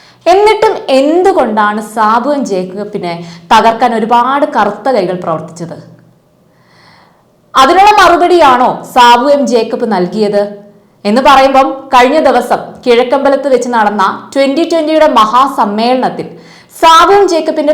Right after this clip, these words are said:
പ്രസംഗം കണ്ട് കൺഫ്യൂഷൻ അടിച്ചിരിക്കുകയാണ് ഞാൻ അടക്കമുള്ള സമൂഹം. സാബുവിന്റെ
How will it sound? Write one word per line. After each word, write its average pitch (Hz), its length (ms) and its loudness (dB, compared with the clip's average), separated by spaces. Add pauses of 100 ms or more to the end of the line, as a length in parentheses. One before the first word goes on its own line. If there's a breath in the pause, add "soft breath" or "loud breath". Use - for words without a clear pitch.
(120)
പ്രസംഗം 247 480 -2
കണ്ട് 214 220 -2 (460 loud breath)
കൺഫ്യൂഷൻ 349 640 2
അടിച്ചിരിക്കുകയാണ് 214 760 -2 (440 loud breath)
ഞാൻ 269 360 4
അടക്കമുള്ള 220 400 -2 (120)
സമൂഹം. 156 360 -8 (1200 soft breath)
സാബുവിന്റെ 381 560 4